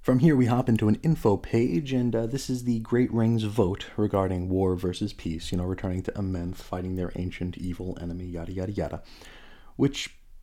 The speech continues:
I could have sworn we'd already seen sometime earlier. Maybe I'm wrong. Anyway, let's go down the line. Iska the Unbeaten abstains,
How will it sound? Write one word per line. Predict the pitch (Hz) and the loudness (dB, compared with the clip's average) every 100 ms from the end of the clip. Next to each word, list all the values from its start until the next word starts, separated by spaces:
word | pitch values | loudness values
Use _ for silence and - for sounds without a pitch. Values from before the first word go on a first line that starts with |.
| - - | -18 -14
I | - | -14
could | - 320 | -8 -4
have | 311 | -4
sworn | - 147 135 | 0 2 4
we'd | 110 | 4
already | 113 120 95 | 4 2 -2
seen | - 90 101 | -4 -4 -2
sometime | 113 113 117 113 | 0 0 0 -2
earlier. | 104 120 156 185 139 117 - - - - - - | -2 -4 -4 -6 -8 -10 -16 -20 -20 -20 -18 -8
Maybe | 98 98 107 147 147 | -6 -4 -2 -2 -2
I'm | 113 95 | -2 -4
wrong. | 85 73 - - - - - - - | -6 -8 -12 -14 -16 -18 -20 -18 0
Anyway, | 160 95 85 - | 2 4 2 -4
let's | - - | -2 0
go | 135 | 2
down | 123 110 | 2 4
the | 104 | 2
line. | 92 82 - - - - - - - - - - - - | 0 -4 -10 -16 -20 -20 -20 -20 -20 -20 -20 -18 -16 -4
Iska | 143 143 - | -2 2 2
the | 117 | 4
Unbeaten | 117 110 101 98 107 | 4 4 0 0 -2
abstains, | - 92 78 - - | -4 -6 -6 -8 -14